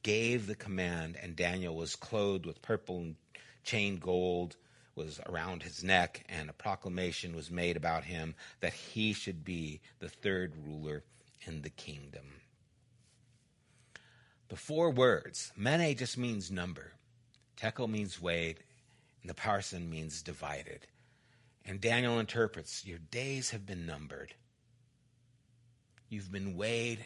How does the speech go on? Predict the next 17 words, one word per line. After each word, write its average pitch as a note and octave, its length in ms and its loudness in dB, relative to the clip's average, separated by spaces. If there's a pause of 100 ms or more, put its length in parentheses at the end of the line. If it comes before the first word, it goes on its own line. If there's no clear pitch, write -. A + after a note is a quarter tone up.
(120)
and F2 160 -14
found F2+ 400 -8
wanting, D#2 640 -14 (640)
and F2 100 -10
your D#2 140 -8
kingdom F#2 480 -8
is E2 100 -10
going D#2+ 160 -12
to D#2+ 60 -10
be D2 200 -12
divided D2+ 640 -10 (760)
between F2 320 -8
the D#2 80 -4
Medes E2 420 -4
and D#2 160 -10
the D2+ 40 -8
Persians." - 840 -14